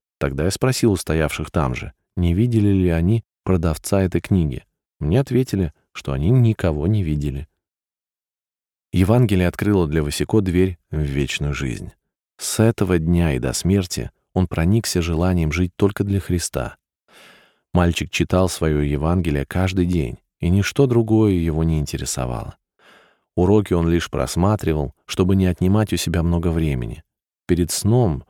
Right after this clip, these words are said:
в своей комнате он долго молился перед иконами, спал, лишая себя удобств, иногда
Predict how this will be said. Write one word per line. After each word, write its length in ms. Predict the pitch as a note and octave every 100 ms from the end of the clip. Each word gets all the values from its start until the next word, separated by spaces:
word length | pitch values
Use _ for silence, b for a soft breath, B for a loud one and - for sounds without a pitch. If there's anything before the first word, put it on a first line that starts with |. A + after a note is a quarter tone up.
| _
в 80 | -
своей 240 | - C#2
комнате 600 | C#2 F#2 D#2 C2+ - - - _
он 220 | - E2 E2+
долго 340 | A2+ B2+ A2
молился 600 | G#2 F2+ F#2 G#2 F#2+ F2
перед 260 | E2+ E2 D#2
иконами, 540 | - D#2+ D#2 B1 B1 - _ _
спал, 500 | - - F#2+ F#2+ E2 _ _
лишая 460 | F2+ F2 - F2 D#2
себя 260 | D#2 D2+
удобств, 560 | C#2+ D2 C#2 - - - _ -
иногда 560 | E2+ D#2+ D2+ D#2 E2+